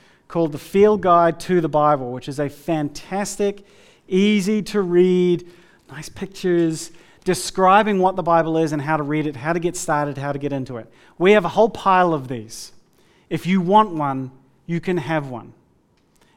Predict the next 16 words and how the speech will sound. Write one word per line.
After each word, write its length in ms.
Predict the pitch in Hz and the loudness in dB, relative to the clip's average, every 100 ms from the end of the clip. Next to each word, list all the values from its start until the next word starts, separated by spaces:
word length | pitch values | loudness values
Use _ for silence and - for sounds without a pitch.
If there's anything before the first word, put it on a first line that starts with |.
| - | -12
If 140 | 147 | -6
you 100 | 147 | 0
want 180 | 175 202 | 2 2
to 60 | |
throw 300 | 190 202 190 | 0 0 2
a 20 | 175 | 2
fiver 420 | - 185 185 180 | 0 0 0 0
at 140 | 175 | 0
us 180 | 175 175 | -2 -4
to 100 | 170 | -8
help 240 | 147 160 160 | -4 -4 -2
pay 140 | 170 | -6
for 120 | 165 | -6
costs, 320 | 170 165 165 | -8 -6 -6
that's 220 | - 143 151 | -8 -10 -6
great. 380 | 156 170 175 | 0 2 0